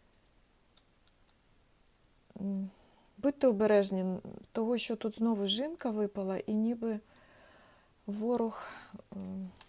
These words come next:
мітить туди, або може щось туди поцілити.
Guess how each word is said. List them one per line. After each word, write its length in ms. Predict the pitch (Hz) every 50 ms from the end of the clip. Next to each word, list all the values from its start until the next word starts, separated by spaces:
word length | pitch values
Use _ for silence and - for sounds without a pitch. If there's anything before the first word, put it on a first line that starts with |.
| - - _ - 277 214 - _ -
мітить 640 | 208 202 214 233 233 226 - 202 190 - - - -
туди, 500 | - 196 196 196 - 196 185 185 190 185 - - - _ -
або 240 | - 196 220 214
може 280 | 214 214 226 220 220 220
щось 260 | 208 - - 214 202
туди 420 | - - 208 185 190 208 202 196 196 - - - _ - - - - - - - - - - - - - - - _
поцілити. 920 | - 226 214 - - - 226 220 214 196 190 190 - - - 180 180 180